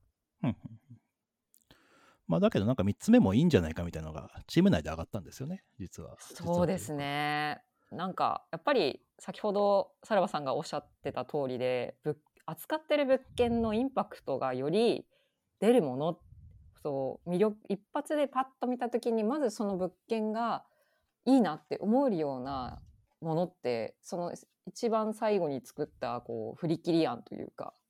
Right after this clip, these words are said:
Speaker 1: うんうんうんうん。
Speaker 2: インパクト重視案だったなというのは、てん-、出してみた時の皆さんの反応から私も感じるところがありました。
Speaker 1: うんうんうんうん。そうですよね。なんかそれを、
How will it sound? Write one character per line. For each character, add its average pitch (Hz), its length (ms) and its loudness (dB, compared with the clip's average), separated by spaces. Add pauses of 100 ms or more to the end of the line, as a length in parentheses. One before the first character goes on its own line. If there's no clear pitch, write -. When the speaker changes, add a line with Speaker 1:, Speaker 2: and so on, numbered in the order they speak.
Speaker 1:
う 156 60 -6
ん - 20 -4
う - 20 -6
ん 87 120 -10
う - 40 -14
ん - 40 -12 (800)
う - 20 -6
ん。 170 40 -4
Speaker 2:
イ - 20 -2
ン 180 80 -4
パ 170 140 -6
ク - 120 -20
ト 156 180 -4
重 156 220 0
視 - 140 -10 (340)
案 131 220 -6 (480)
だ 147 80 -4
っ - 120 -12
た 139 120 -8
な 160 240 -2
と - 100 -4
い 185 60 2
う - 20 2
の 214 80 -2
は、 226 220 -2
て 180 100 -2
ん-、 170 240 -6
出 175 140 -2
し - 20 -14
て - 80 -4
み 131 80 -4
た 131 100 -8
時 135 300 -12
の 160 220 -2
皆 147 140 -4
さ 147 100 -10
ん 113 60 -8
の 117 40 -10
反 123 320 -8
応 117 60 -8
か 135 100 -6
ら 135 240 -2
私 - 240 -8
も 131 100 -6
感 135 220 -4
じ 123 140 -4
る 123 80 -6
と 120 100 -8
こ 123 140 -6
ろ - 80 -6
が - 100 -10
あ - 60 -12
り 107 80 -8
ま 107 140 -14
し - 100 -14
た。 - 160 -14 (420)
Speaker 1:
う 190 40 -6
ん - 20 -6
う - 20 -4
ん - 60 -6
う 92 320 -14
ん - 20 -8 (220)
う - 20 -14
ん。 104 120 -18 (720)
そ - 160 -6
う - 20 -2
で 90 100 -4
す - 140 -10
よ 95 60 -4
ね。 113 80 -2
な 147 60 0
ん 151 40 -8
か - 100 0
そ 135 120 2
れ 170 160 4
を、 190 500 2